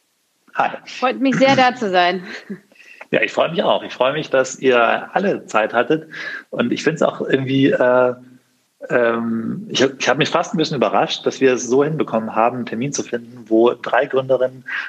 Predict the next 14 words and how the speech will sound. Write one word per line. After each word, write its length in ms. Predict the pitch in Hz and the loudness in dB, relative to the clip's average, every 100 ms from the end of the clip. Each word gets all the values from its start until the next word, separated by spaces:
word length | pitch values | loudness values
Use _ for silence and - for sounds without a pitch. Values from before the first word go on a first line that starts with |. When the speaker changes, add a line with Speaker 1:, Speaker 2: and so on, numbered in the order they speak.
| - | -8
Speaker 1:
und 180 | - 113 | -2 0
eine 260 | - 131 | 2 0
Investorin, 960 | 131 117 110 127 127 127 127 123 123 - - | 2 0 0 2 4 2 0 -6 -8 -4 -2
äh, 300 | 113 110 107 | 2 0 0
Zeit 320 | - 123 123 | 0 0 0
hatten, 420 | 123 123 127 123 - _ _ _ _ _ - - | -2 -2 -4 -8 -12 _ _ _ _ _ -16 -4
äh, 320 | 117 110 107 110 - - _ _ | 2 4 4 2 -4 -20 _ _
zur 140 | - | 2
selben 280 | 110 113 117 | 4 4 0
Zeit 400 | - 107 110 - | 0 2 2 0
einen 140 | 107 101 | -2 0
Clubhouse-Talk 580 | 147 101 90 - - | 0 0 -4 -4 -8
zu 80 | - | -8
machen. 320 | 98 - 101 | -10 -10 -12